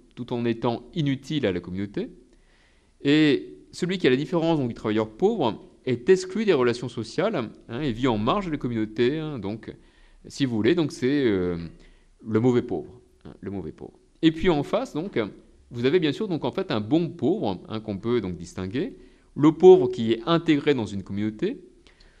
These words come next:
celui qui travaille pour satisfaire ses besoins, et qui en tant que tel est utile à la communauté,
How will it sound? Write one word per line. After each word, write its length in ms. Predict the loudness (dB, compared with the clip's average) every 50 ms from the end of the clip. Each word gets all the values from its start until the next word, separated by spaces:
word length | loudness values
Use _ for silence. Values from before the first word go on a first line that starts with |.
| _ -20
celui 320 | -8 -4 -2 0 2 2
qui 120 | 0 0 -2
travaille 560 | -2 0 0 2 6 8 8 8 8 6 2
pour 120 | -2 -6 -6
satisfaire 420 | -4 -4 -4 -6 -6 -6 -6 -6
ses 120 | -4 -4 -6
besoins, 380 | -4 -4 -4 -4 -6 -6 -8 -12 -16 -20 -20 -20 _ -20 _ _ _ _ -2
et 100 | 0 0
qui 140 | 2 4 4
en 100 | 4 4
tant 160 | 2 0 0
que 80 | 0 0
tel 240 | 0 0 0 2 2
est 160 | 0 0 -2
utile 300 | -6 -8 -6 -6 -2 0
à 60 | 0
la 80 | 0 0
communauté, 640 | 0 -2 -4 -4 -4 -4 -6 -4 -4 -4 -4 -4